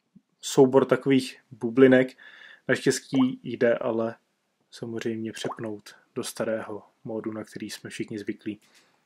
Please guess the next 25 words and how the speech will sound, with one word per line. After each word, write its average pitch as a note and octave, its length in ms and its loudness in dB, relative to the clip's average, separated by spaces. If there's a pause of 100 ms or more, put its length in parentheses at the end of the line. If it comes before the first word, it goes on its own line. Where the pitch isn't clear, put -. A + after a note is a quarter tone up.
(2750)
To D3 80 4
je D3+ 120 8
asi G3+ 260 4
z G3+ 60 -2
této F3 260 4
ukázky F3+ 460 2
vše. D3+ 420 6 (260)
My C#3 120 -2
teď C#3 180 0
dáme D3 260 0
prostor C#3+ 420 -2
vám, C3 300 0
uživatelům, D#3+ 760 2
a - 60 -6
dáme B2+ 240 -4
vám C3 220 4
možnost A#2+ 360 -4
se C3+ 120 0
zeptat B2+ 480 2 (280)
na - 100 -10
otázky, B2+ 500 -4
které A#2+ 280 -2
by A#2+ 100 -6
vás A#2+ 220 0
zajímaly. A2+ 440 0